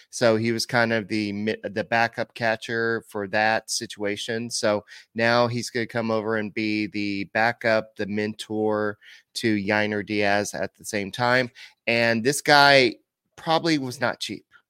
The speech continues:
Uh, this isn't, not a guy that's gonna be working for peanuts. Uh, last year, he made two point eight million dollars. So I think, especially with as good a season as he did, somebody said he had a one point six war last year. Uh,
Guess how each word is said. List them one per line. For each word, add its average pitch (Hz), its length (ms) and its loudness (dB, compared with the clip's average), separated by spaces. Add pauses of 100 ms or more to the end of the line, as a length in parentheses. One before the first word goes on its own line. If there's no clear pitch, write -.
(360)
Uh, 110 140 4
this 127 300 0
isn't, 135 320 0
not 127 160 6
a 127 80 2
guy 120 260 6
that's 113 200 0
gonna 120 120 -6
be 113 120 -2
working 113 340 -2
for 104 100 -18
peanuts. 98 520 -8
Uh, 101 140 -2
last 113 400 0
year, 123 280 -2
he 120 200 -8
made 110 360 -2
two 120 160 -6
point 113 260 -6
eight 104 260 -8
million 104 340 -4
dollars. 120 540 0 (400)
So 120 400 6
I 120 140 4
think, 131 380 0
especially 120 560 -4
with 113 260 -4
as 110 240 -2
good 120 160 -2
a 113 80 -6
season 117 400 -4
as 107 220 -2
he 113 80 -8
did, 117 240 0
somebody 110 300 -4
said 110 280 0
he 110 80 -6
had 107 160 0
a 101 60 -10
one 107 180 -2
point 107 240 -6
six - 320 -8
war 104 460 -2
last 117 320 -2
year. 127 220 -2 (500)
Uh, 107 320 4